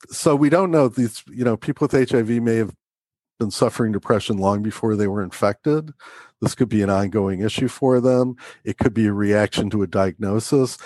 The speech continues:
It could be a reaction to what happens to them post-diagnosis in terms of their health condition, developing comorbidities, experiencing stigma now as an H I V positive person.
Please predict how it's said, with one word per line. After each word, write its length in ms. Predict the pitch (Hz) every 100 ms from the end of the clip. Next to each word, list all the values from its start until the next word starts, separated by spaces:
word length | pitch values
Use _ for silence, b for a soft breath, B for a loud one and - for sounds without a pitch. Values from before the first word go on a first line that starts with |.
| B B
It 140 | 117 113
could 160 | 156
be 120 | 139 139
a 60 |
reaction 600 | 127 120 117 117 - 123
to 40 | 110
what 200 | 110 107
happens 420 | 110 101 110 -
to 140 | 117
them 160 | 110 104
post-diagnosis 1120 | - 143 - 110 92 90 92 87 - 82 -
in 120 | 92
terms 340 | - 107 98
of 280 | 101 98 95 B B B
their 140 | 101
health 300 | 95 104 -
condition, 540 | - 107 101 - 107 95
developing 480 | 92 98 90 101
comorbidities, 1160 | 90 107 95 92 82 104 98 98 98 101 98 - B B B
experiencing 720 | 101 - - 107 101 92 101
stigma 420 | 87 - 113 107 107
now 280 | 104 101
as 120 | 98 98
an 80 |
H 220 | 98 92 107
I 100 | 95
V 140 | 95
positive 580 | - 98 95 98 90 -
person. 640 | 107 95 - 107 98 95